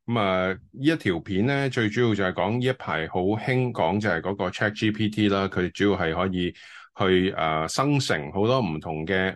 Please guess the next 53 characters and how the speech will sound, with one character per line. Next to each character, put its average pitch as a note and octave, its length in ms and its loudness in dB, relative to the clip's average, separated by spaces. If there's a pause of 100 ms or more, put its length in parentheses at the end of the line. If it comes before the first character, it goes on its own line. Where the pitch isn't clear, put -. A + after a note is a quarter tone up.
文 E2+ 240 0
字 G2 220 2
啦， A#2+ 180 4
去 G#2+ 80 4
幫 A2+ 300 0
你 F#2+ 220 0
去 F#2 260 0
寫 F2+ 240 -2
字 F2+ 260 -4
啊， F2 120 2
各 E2+ 140 -2
樣 E2+ 260 -2
會 E2 60 0
好 F#2 100 0
方 G2 240 -2
便。 E2+ 200 0 (560)
咁 F3 300 2 (100)
好 A#2+ 280 4
多 F3 360 2
嘅， A#2 580 2
呃， F#2+ 160 0
人 E2+ 260 -2
嘅 G#2+ 120 -2
說 A2 160 -2
話 F#2+ 140 2
嘅 G#2+ 100 0
矛 D#2+ 280 2
頭 E2 260 -2
呢， C3 120 2
就 A2+ 140 0
會 G2 100 4
直 G2 140 -2
指 G#2 180 -2
Google G#2 460 -2
啊， F2+ 160 -4
即 - 80 -2
係 G#2+ 120 2
話， E2+ 220 2
「哇， A2+ 340 0
既 A#2+ 160 0
然 E2+ 120 -2
咁 A#2+ 280 0
多 C#3 220 2
文 D#2 260 -2
字 F#2 280 0
可 G2 160 2
以 B2 140 0
去 G#2 120 2
生 A#2+ 240 0
成 E2 240 -2
嘅 F#2 180 0
時 D#2+ 220 -2
候， E2 240 0